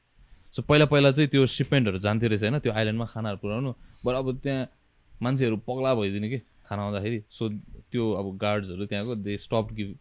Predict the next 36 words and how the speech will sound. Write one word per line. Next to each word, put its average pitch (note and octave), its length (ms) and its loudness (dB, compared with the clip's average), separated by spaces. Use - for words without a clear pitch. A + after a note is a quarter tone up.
taking G2+ 200 -6
food G#2 240 -8
to G2 140 -10
that F2+ 180 -8
island F#2 240 -6
नै F#2 160 -10
के। A2 120 -12
And G#2+ 140 -4
then A#2 120 0
त्यहाँनिर A#2+ 280 2
अब A2 220 0
त्यो A2 120 -4
फर्स्ट, C3 380 -4
अब A2 180 -6
त्यो A#2 120 0
जुन, B2 260 2
जुन C3 140 2
त्यो A#2 100 0
डन, B2 300 0
डन B2 220 2
हुन्छ G#2 140 -4
नि C3 120 -4
गुन्डाहरू, A2 380 -2
they A#2 400 4
would G#2+ 300 -2
obviously G#2 400 -6
get G2 240 -6
the F#2+ 80 -8
biggest G2 420 -6
share, F#2 160 -6
होइन, G2 200 -8
food। G#2+ 260 -8
And F#2+ 180 -10
even B2+ 300 -4
after B2+ 200 4
the A#2 120 2